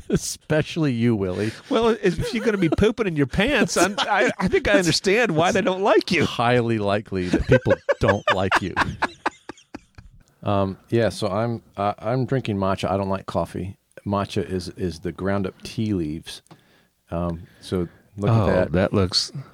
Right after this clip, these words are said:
Speaker 2: Is,
Speaker 1: That
Speaker 2: is that before or after you drank it already?
Speaker 1: <laughs> Uh, this is, <laughs> yeah. Um, this is not vomit, and
Speaker 2: It,
Speaker 1: it's not,
Speaker 2: it kinda looks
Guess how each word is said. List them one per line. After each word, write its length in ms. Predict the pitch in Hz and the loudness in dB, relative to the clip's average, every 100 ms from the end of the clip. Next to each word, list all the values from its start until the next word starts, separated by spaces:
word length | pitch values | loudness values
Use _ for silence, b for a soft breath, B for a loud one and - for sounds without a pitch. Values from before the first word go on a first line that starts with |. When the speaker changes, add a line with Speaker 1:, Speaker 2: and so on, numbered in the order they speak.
| B B B B B _ _ - | B B B B B _ _ 0
Speaker 2:
Is, 140 | 101 | 2
Speaker 1:
That 100 | - | 4
Speaker 2:
is 120 | 110 | 4
that 140 | 151 151 | 4 4
before 500 | 107 - 131 147 151 | 0 2 4 4 4
or 160 | 113 | 4
after 280 | 104 113 - | 4 2 0
you 80 | 90 | 0
drank 340 | 90 87 82 | 2 2 2
it 60 | 85 | 2
already? 400 | 80 76 69 76 - | 2 2 2 -2 -2
Speaker 1:
<laughs> 60 | |
Uh, 180 | 110 92 | 0 0
this 380 | 101 104 92 - | -2 0 -2 -2
is, 160 | 113 - 107 | -4 -2 0
<laughs> 180 | - - | 0 -2
yeah. 120 | 120 - B B B - | -6 -8 B B B -4
Um, 320 | 117 110 101 B B B B | 0 2 0 B B B B
this 320 | 107 151 - 135 | -4 -2 0 0
is 200 | 113 131 | 0 0
not 220 | 135 127 | 0 0
vomit, 420 | 101 110 98 90 B B B B | -2 0 0 -4 B B B B
and 120 | 123 123 | 0 2
Speaker 2:
It, 60 | |
Speaker 1:
it's 240 | 110 - 123 | 2 -2 0
not, 300 | 120 117 117 | 2 4 2
Speaker 2:
it 20 | |
kinda 180 | 147 | 2
looks 120 | 127 | 4